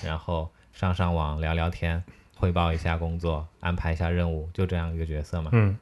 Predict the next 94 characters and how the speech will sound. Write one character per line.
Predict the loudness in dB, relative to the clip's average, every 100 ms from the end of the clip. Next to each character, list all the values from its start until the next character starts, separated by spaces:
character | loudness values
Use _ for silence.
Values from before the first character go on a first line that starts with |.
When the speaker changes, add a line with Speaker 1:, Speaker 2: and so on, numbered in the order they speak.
| -8 _
Speaker 1:
真 | 0 6
的 | 6
说 | 4 0
远 | -4
了。 | -6 -8 -4
Speaker 2:
嗯。 | -6 -6 -10
Speaker 1:
嗯。 | -8 -10 _ -2
Speaker 2:
啊。 |
Speaker 1:
大 | 6
家 | 8 8
在， | 6 2 0 2
大 | 4
家 | 6
需 | 4 6
要 | 8
听 | 8 6
的 | 4
其 | 4 0
实 | 0
是 | 0 2
一 |
个 | 4
所 | 2 4
谓 | 4
的 | 4
职 | 2
业 | 2 4
规 | 4
划 | 4 4
的 | 4
东 | 2 0
西， |
Speaker 2:
对。 | 2
Speaker 1:
对 | 0
不 |
对？ | 4 2
Speaker 2:
嗯， | 2
那 | 0 -2 4
我 | 8
来 | 10
尝 | 10 6
试 | 8
收 | 10
回 | 10
来 | 10
一 | 6
下 | 0
啊。 | -6 -8 -10 -20 -20 -2 6
那 |
前 | 10 12
面 |
说 | 12 12
的 | 10
是 | 10
我 | 8
之 | 8 4
前 | 2 4 6
的 | 8
三 | 8
段 | 8 8
那 | 8
个 | 4 2 4
大 | 6
致 | 6
的 | 4
规 | 4
划 | 2 0
嘛， | -6 -10 -12
对 |
吧？ | -12 -12 _
到 | 12 12 12 10
可 | 6
能 | 4 4
最 | 4 4
近 | 8 8
一 | 10
两 | 8 6
年， | 2 2
哎， | 2 0
我 | 2 4
又 | 4
开 | 4 2
始 | 2
有 | 2
了 | 2
一 |
些， | 0 2 0 0
发 | 0 0
生 | 2
了 |
一 | 0
些 | 0
转 | 0 -2
变。 | -2 -4